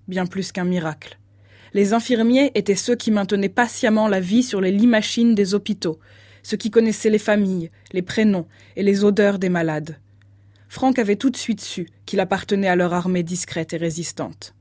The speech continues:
Il arrivait aussi qu'à l'annonce de son métier, les gens lui demandent s'il portait quelque chose sous sa blouse. À cela, il n'expliquait rien. Il ne le méritait pas.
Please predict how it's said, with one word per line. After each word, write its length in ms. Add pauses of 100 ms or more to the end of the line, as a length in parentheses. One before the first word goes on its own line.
(1400)
Il 100
arrivait 360
aussi 280
qu'à 160
l'annonce 360
de 100
son 160
métier, 440 (320)
les 140
gens 160
lui 120
demandent 340
s'il 200
portait 240
quelque 280
chose 260
sous 80
sa 160
blouse. 420 (560)
À 120
cela, 260
il 120
n'expliquait 460
rien. 300 (640)
Il 160
ne 60
le 100
méritait 400
pas. 240